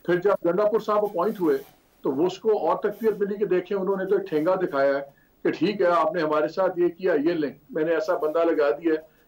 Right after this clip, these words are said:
जो मे ninth का भी issue है, बाकी भी हैं, but this is my message। और हमने अगले दिन उसका जवाब भी देखा,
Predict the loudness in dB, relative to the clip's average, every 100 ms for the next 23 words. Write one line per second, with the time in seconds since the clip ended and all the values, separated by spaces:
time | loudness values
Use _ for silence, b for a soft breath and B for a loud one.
0 | _ 0 2 2 2 2 0 0 0 0
1 | -2 0 0 2 2 0 -2 -2 -4 -2
2 | 0 0 0 -2 -4 -14 -14 -8 -8 -4
3 | -6 -6 -10 -14 -16 -18 _ -2 0 2
4 | 0 0 0 0 -2 -2 -2 -2 -2 -4
5 | -6 -6 -6 -14